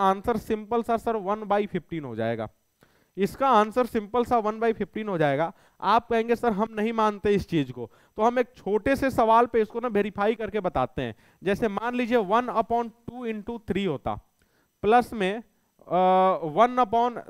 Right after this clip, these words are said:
three into four होता, प्लस में one upon four into five होता और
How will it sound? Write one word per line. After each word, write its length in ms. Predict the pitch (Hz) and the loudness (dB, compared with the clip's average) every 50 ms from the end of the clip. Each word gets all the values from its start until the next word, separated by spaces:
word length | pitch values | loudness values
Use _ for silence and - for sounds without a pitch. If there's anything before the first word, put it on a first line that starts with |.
| - _ - | -18 _ -4
three 200 | 226 226 247 254 233 220 220 | -2 0 0 0 -2 -4 -4
into 280 | 220 202 - 247 247 214 | -6 -6 -8 -8 -8 -8
four 280 | - - 208 208 214 185 | -8 -6 -4 -2 -2 -4
होता, 340 | 156 135 131 - - 120 117 113 - _ _ _ _ _ _ _ - | -4 -6 -8 -4 -4 -4 -4 -4 -6 _ _ _ _ _ _ _ -2
प्लस 300 | 208 208 240 247 240 - | 2 4 4 4 2 0
में 180 | 247 240 247 247 | -4 -4 -2 -2
one 400 | 226 180 151 160 202 240 254 254 202 | -2 -2 -2 -2 0 0 -2 -2 -2
upon 440 | 220 226 - - 190 180 185 214 233 - _ _ _ _ _ _ _ - | -2 -2 0 0 0 0 0 -2 -4 -10 _ _ _ _ _ _ _ -12
four 500 | - 208 226 240 254 262 262 247 196 151 | -6 -2 0 0 0 2 0 0 -2 -2
into 440 | 202 220 220 214 190 _ - 247 247 214 - _ | -4 -4 -6 -8 -12 _ -12 -12 -12 -12 -8 _
five 340 | - 185 190 202 226 214 185 160 | 2 4 4 4 4 2 -2 -4
होता 420 | 143 143 143 - - 117 123 139 160 _ _ _ _ _ - | -6 -6 -6 -2 -2 -2 0 -2 -4 _ _ _ _ _ -2
और 160 | 190 226 226 | 0 0 0